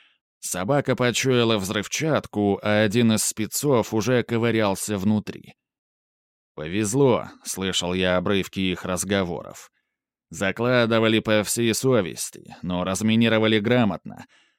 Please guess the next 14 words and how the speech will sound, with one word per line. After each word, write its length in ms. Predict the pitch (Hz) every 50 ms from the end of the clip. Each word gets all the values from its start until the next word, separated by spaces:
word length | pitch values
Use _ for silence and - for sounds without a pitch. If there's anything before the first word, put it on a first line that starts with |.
| _ _ _
Только 380 | - - 90 98 107 - 120 120
вот 200 | 120 123 120 113
будто 340 | 113 131 131 - - - 131
ещё 420 | 131 131 127 110 - - 160 156
должно 520 | 127 123 117 113 107 95 - 107 95 80 71
быть». 380 | 69 50 - - - - - _ _ _ _ _ _ _ _ _ _ _ _ _ _ _ _ _ _ _ _ _ _ -
У 120 | - 90 101
них 240 | 127 165 165 - -
тут 160 | 165 156 117
крутился 640 | - 147 156 151 - - 180 180 160 - - - 113
какой-то 480 | - 123 117 - 139 127 123 101 127 120
бывший 420 | 110 143 139 117 - - 131 127
вояка, 580 | 117 127 127 131 143 143 127 - - 95 82 80
сапёр. 600 | - - 104 104 - - 147 135 101 85 73